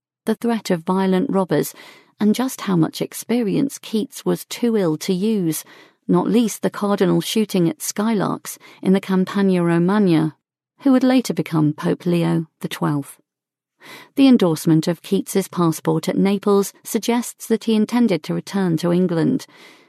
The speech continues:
but as he hurried across the Campagna, his decline seemed irreversible. He was coughing up blood and able to digest little more than the local milk. As his condition worsened,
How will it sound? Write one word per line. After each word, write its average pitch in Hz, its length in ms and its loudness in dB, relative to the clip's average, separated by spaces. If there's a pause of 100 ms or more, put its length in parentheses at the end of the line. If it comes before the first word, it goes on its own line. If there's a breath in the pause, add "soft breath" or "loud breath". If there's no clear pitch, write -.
(100)
but 208 120 -4
as 240 200 2
he 220 140 2
hurried 165 380 -2
across 180 360 -2
the 170 100 -2
Campagna, 180 680 0 (200 loud breath)
his 226 160 0
decline 165 500 0
seemed 165 480 -2
irreversible. 160 840 -2 (340)
He 190 140 -2
was 180 160 -2
coughing 196 320 0
up - 180 -4
blood 165 380 -2 (240 loud breath)
and 202 100 4
able 214 300 2
to 220 120 -4
digest 196 520 -2
little 220 260 0
more 156 280 2
than 165 160 -4
the 175 80 0
local 175 420 0
milk. 175 480 0 (680)
As 240 160 0
his 240 140 0
condition 202 500 2
worsened, 196 580 0